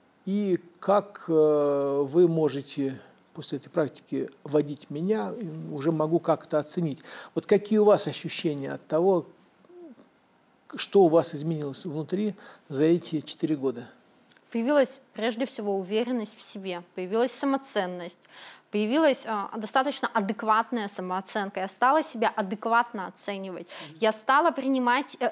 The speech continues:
Speaker 2: свой талант, свой дар, свой, с-, с-, свою экспертность.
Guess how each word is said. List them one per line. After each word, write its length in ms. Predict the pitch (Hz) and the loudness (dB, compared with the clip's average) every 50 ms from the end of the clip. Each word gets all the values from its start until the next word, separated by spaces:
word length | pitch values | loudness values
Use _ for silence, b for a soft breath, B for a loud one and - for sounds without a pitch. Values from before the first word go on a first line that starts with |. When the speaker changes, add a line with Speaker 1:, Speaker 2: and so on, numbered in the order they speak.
| - - | -4 -8
Speaker 2:
свой 480 | - - - 233 214 220 226 254 285 | -14 -10 -8 -4 0 2 2 2 2
талант, 540 | 285 - - 285 285 277 233 214 208 208 208 | 2 4 4 4 6 6 6 4 4 2 -2
свой 300 | - - - 233 262 269 | -6 -10 0 0 0 0
дар, 300 | 233 208 208 190 190 185 | 2 2 2 4 2 2
свой, 360 | - - - - 196 202 - - | 0 -6 -8 -4 -4 -2 -2 -4
с-, 240 | 202 - - - - | -8 -10 -12 -10 -8
с-, 1300 | - 208 185 - 202 160 - - _ - - - - - - - - - - - - - - - - | -10 -10 -10 -12 -14 -16 -16 -18 _ -18 -16 -16 -14 -14 -16 -18 -18 -20 -20 -20 -20 -20 -20 -16 -6
свою 340 | 208 214 208 214 254 285 302 | -4 -2 0 4 4 4 4
экспертность. 920 | 294 - - - - - 220 220 208 196 - - 214 190 180 - - - | 2 0 -8 -8 -6 0 2 2 2 2 0 -8 -8 -8 -8 -10 -12 -14